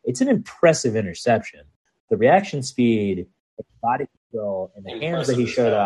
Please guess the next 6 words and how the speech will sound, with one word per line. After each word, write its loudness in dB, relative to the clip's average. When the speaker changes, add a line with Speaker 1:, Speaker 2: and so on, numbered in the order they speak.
Speaker 1:
off -10
on -12
that -4
play, 2
very 2
impressive. -14